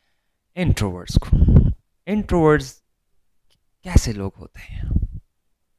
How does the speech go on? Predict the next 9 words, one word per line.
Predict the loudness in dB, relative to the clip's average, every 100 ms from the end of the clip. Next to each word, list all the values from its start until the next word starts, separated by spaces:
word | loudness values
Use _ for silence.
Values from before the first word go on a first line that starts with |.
| -12
वो |
क्या | -4 -4
करते | -4 -16 _ _
हैं, | _ _ _ _
शर्मीले | -8 -4 -4 -4
से | -6
होते | -12 -14
हैं? | -20 -20 _ _ _ _ _ _ _ _ _ _ _ _ _ _ _ _ _ _ _ _ _ _ _ _ _ _ _ _ _ -18
अच्छा, | -10